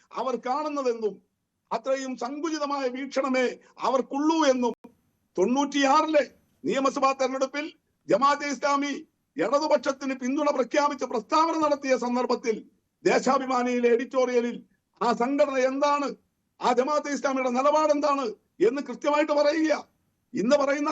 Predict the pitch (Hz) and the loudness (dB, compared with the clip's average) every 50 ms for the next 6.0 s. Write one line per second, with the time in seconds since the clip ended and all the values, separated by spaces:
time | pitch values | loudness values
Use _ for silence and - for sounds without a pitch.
0 | 262 233 247 269 285 302 311 277 262 269 285 285 294 294 285 - 294 302 285 277 | 0 2 4 4 4 4 2 2 0 0 0 0 0 -2 -2 -2 0 0 0 0
1 | 294 302 302 302 302 302 294 285 294 285 285 269 262 247 - - _ _ _ _ | 0 -2 -2 -2 -2 -2 -2 -2 -2 -4 -4 -4 -6 -8 -10 -14 _ _ _ _
2 | _ - - - 247 254 269 262 247 262 254 254 262 269 262 262 254 - 277 269 | _ -8 -4 -4 -2 -2 -2 -2 0 0 2 2 0 0 0 -4 -4 -4 -4 -4
3 | 262 254 262 254 254 254 247 233 - - _ _ _ _ _ - - 185 240 277 | -4 -4 -2 -2 -2 -2 -2 -6 -10 -12 _ _ _ _ _ -10 -4 0 0 2
4 | 262 254 277 285 294 294 294 302 302 294 294 294 302 294 294 294 294 277 226 - | 2 2 2 2 4 2 2 0 -2 -2 -2 -2 -2 -4 -4 -4 -4 -6 -6 -8
5 | - _ _ _ - 175 196 247 269 269 - 269 269 269 269 285 294 285 277 | -12 _ _ _ -8 -6 -6 -4 -6 -6 -4 -4 -2 0 0 0 0 0 0